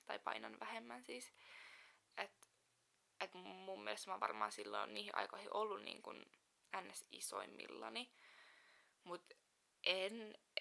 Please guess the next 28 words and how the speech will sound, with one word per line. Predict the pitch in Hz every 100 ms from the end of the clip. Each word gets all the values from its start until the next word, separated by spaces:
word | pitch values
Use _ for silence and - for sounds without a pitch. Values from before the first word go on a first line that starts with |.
| -
en | 180 196 202
silleen | 196 180 185 202
niin | 196
kun | 175 175
lihava. | 185 180 202 202
Kyllä | 185 214
niin | 214
kun | -
oli | 196 185 - -
niin | 98
kun, | - - -
äh, | - - - - -
no | -
en | 190 202
mä |
tiedä, | 196 185 -
ylimääräistä. | 190 190 185 196 208 208 -
Se |
on | 196
jotenkin | 196 190
ikävä | 196 - 190 190
sanoa, | - - -
koska | - - - 107 - _ _ -
kuitenkin, | 92 104 107 107 - - - - - _ _ -
no | - - - -
ehkä | - - 101
te | 101
ymmärrätte. | 107 104 104 -